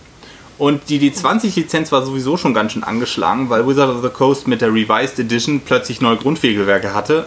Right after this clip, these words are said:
aber nicht sagen konnte, wie man das eine aufs andere konvertierte. Das, jetzt ist nicht historisch belegt, sondern meine persönliche Meinung, liegt vor allem daran, dass im Vergleich zu den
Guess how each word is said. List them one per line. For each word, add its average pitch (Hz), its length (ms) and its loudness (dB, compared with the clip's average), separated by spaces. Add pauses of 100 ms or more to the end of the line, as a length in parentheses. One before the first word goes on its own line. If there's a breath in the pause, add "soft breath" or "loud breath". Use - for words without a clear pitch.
aber 113 180 0
nicht 117 180 0
sagen 117 260 0
konnte, 120 220 0
wie 110 80 -2
man 110 160 2
das 104 140 0
eine 110 200 -2
aufs 107 140 -4
andere 110 220 -2
konvertierte. 101 600 -4 (760 loud breath)
Das, - 480 -4 (100)
jetzt - 320 -2
ist - 220 -8
nicht 107 120 -2
historisch 127 380 0
belegt, 113 300 -2
sondern 104 200 0
meine 98 200 0
persönliche 101 420 -6
Meinung, 107 340 -2
liegt 110 180 -6
vor - 140 -2
allem 98 140 -2
daran, 113 440 -2 (260 loud breath)
dass 104 140 0
im 110 100 -2
Vergleich 110 380 0
zu - 120 -6
den 104 280 -4